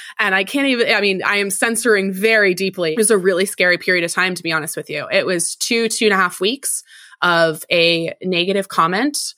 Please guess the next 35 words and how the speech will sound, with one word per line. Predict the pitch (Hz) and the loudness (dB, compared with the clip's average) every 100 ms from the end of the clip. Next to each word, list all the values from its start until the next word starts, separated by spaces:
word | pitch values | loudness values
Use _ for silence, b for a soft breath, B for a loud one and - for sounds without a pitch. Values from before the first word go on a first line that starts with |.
| _ | _
every | 185 175 185 | -2 0 0
five | 175 160 | 0 0
seconds. | 160 156 - - - - _ - - | 0 -4 -4 -10 -10 -12 _ -20 -4
Threats | 233 254 208 - | 2 2 2 -4
to | - | -2
me, | 226 254 269 262 | 0 2 2 2
threats | 254 - 202 196 - - - - | -2 -4 -2 -2 -4 -10 -10 -4
that | 185 175 | -4 -2
were | 175 | -4
sent | - 165 - - - | -2 -4 -4 -10 -4
over | 185 185 175 | -2 -2 -2
email. | 247 269 247 220 208 202 B B B | 2 2 4 4 2 -2 B B B
People, | - 196 185 175 | -4 0 2 2
yeah, | 220 165 | 2 -2
decided | 180 - 160 160 | -4 -2 -2 -4
to, | - 156 156 | -6 -8 -8
you | - 156 | -12 -12
know, | 165 | -12
find | - 180 165 170 175 180 180 | -6 -2 0 0 -2 -2 -4
our | 170 170 | -4 -2
email | 208 233 247 240 | -2 0 0 0
or | 196 | 0
find | - 170 165 | -2 -2 -2
our | 165 | -2
website | 220 247 - 233 214 220 | 0 -2 -2 0 -2 -4
and | 185 175 | -4 0
then | 220 214 214 202 180 190 - | 0 0 -2 -4 -8 -8 0
going | 208 208 208 208 202 | 2 4 2 0 -4
to | - | -4
submit | 208 220 214 202 180 | -2 -2 0 0 2
whatever | 214 208 | 2 2
they | 214 208 | 2 2
wanted | 208 208 | 2 2
to | 202 196 | 0 -4
say. | - 220 214 214 208 | 0 2 4 4 2